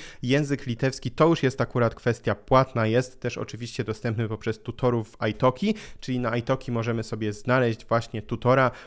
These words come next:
m, który pomoże nam w nauce języka litewskiego. To już wtedy oczywiście kosztuje. Można na przykład robić to tak jak ja zazwyczaj, czyli po prostu wykupować pojedyncze konwersacje do rozkręcenia się w mówieniu,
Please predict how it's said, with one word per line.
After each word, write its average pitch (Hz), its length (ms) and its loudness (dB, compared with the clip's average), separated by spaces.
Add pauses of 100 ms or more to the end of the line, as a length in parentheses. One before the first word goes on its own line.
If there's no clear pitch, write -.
(120)
m, 123 140 -4
który 139 360 4
pomoże 120 440 2
nam 107 180 -2
w - 100 -14
nauce 110 360 0
języka 107 380 -2
litewskiego. 110 640 0
To 120 120 -2
już 113 100 -2
wtedy 107 260 -2
oczywiście 104 400 -8
kosztuje. 151 440 0
Można 113 400 0
na 107 100 -2
przykład 110 540 -2
robić 107 300 -4
to 107 100 -8
tak 104 160 -8
jak - 240 -8
ja 156 140 4
zazwyczaj, 135 500 0
czyli 107 200 -8
po 107 100 -6
prostu 113 320 -4
wykupować 110 520 -6
pojedyncze 107 440 -6
konwersacje 113 680 -4
do 110 100 -2
rozkręcenia 107 520 -4
się 117 140 -8
w 117 60 -8
mówieniu, 196 400 2